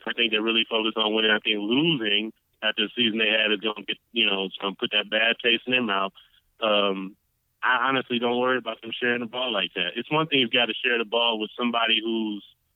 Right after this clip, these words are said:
I don't know, I'm trying to think of a lesser player than Kevin Durant, but Kevin Durant got four scoring titles.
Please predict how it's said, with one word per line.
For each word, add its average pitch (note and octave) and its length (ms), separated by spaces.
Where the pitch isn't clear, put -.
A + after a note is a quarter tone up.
I B2 160
don't F#2+ 100
know, F2+ 100
I'm F#2+ 120
trying G#2 240
to - 60
think G#2 160
of G2 60
a F#2+ 60
lesser G2+ 400
player G#2+ 240
than G#2 160
Kevin G#2 260
Durant, G#2+ 320
but G#2+ 120
Kevin C#3+ 200
Durant A#2 280
got G2 180
four G#2+ 260
scoring G2+ 300
titles. F#2+ 480